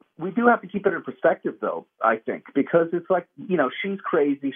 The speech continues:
She's saying what she's saying. We should never forget. I mean, this is something that you say a lot, which is great,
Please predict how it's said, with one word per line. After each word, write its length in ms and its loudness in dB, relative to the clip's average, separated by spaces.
She's 220 -10
saying 260 -2
what 180 0
she's 120 -6
saying. 320 -2
We 160 4
should 140 -8
never 460 -2
forget. 400 -4
I 80 -8
mean, 160 -4
this 80 -10
is 80 -18
something 240 -4
that 160 -6
you 240 -6
say 120 4
a 60 2
lot, 320 4
which 180 -6
is 120 -10
great, 380 2